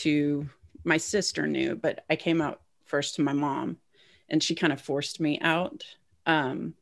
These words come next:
but I was at a party across the street from their house. There, these gay boys lived there. I sold real estate then. They were fellow realtors. I was in a relationship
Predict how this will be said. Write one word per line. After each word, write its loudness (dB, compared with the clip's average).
but 12
I 12
was 4
at 10
a 8
party 8
across 2
the -2
street 0
from 4
their 4
house. 0
There, 2
these 0
gay 8
boys 4
lived 0
there. 4
I 8
sold -2
real 2
estate 0
then. 2
They 2
were 0
fellow 2
realtors. 0
I 10
was 4
in 6
a 6
relationship 2